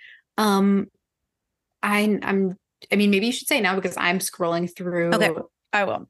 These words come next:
Speaker 1: my
Speaker 2: So,
Speaker 1: list.
Speaker 2: there's a new show coming next month to Prime, Prime Video, September fifteenth, called Wilderness.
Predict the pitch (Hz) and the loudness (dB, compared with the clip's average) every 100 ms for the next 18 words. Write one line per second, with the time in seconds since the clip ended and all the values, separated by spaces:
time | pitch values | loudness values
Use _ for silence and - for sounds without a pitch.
0 | - 185 - - - - _ _ _ _ | -2 0 -2 -4 -10 -12 _ _ _ _
1 | - 214 220 214 240 - 262 254 254 - | -4 -2 0 0 0 0 0 2 0 -2
2 | _ _ _ _ - 190 180 180 180 165 | _ _ _ _ -10 -10 -6 -4 -2 -2
3 | 170 - 175 160 160 - - - - 175 | -2 -4 -2 -4 -4 -8 -10 -8 -2 0
4 | 175 175 190 - - _ _ _ _ - | 0 0 -4 -8 -20 _ _ _ _ -6
5 | 180 180 165 170 185 _ _ - - - | -2 0 0 0 -2 _ _ -20 -20 -20
6 | _ - 214 208 202 220 - 170 185 - | _ -6 -2 0 0 -2 0 -2 -2 -10
7 | - - - 175 165 180 165 143 - 208 | -20 -20 -10 -6 -2 0 0 0 0 0
8 | - | -2